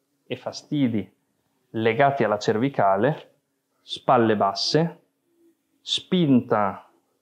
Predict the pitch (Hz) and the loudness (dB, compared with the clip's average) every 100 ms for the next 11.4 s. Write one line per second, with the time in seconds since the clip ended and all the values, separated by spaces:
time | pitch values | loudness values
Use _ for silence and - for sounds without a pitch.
0 | _ _ _ _ _ _ _ _ _ _ | _ _ _ _ _ _ _ _ _ _
1 | _ _ _ _ _ - 147 139 147 139 | _ _ _ _ _ -2 0 2 2 2
2 | 107 - 104 95 - 113 135 131 107 - | 0 -2 -6 -6 -6 0 0 0 -2 -2
3 | 104 110 104 98 98 143 170 - _ _ | -4 -4 -6 -6 -2 -2 -2 -8 _ _
4 | _ _ _ _ - 131 156 156 - 156 | _ _ _ _ -4 0 0 0 -4 0
5 | 165 151 143 143 104 - 156 143 120 117 | 2 4 2 2 2 2 2 4 2 2
6 | 139 123 101 - - _ _ _ _ _ | 4 2 2 -4 -18 _ _ _ _ _
7 | _ _ _ _ _ _ _ _ _ _ | _ _ _ _ _ _ _ _ _ _
8 | _ _ _ _ - 123 127 135 135 135 | _ _ _ _ -4 2 4 4 2 0
9 | 131 139 160 147 123 120 139 160 - _ | 0 0 0 -2 0 2 0 -4 -8 _
10 | 143 131 147 147 - 160 170 151 143 143 | -2 0 0 -4 -2 2 4 2 2 0
11 | 147 160 165 - | 2 0 -2 -12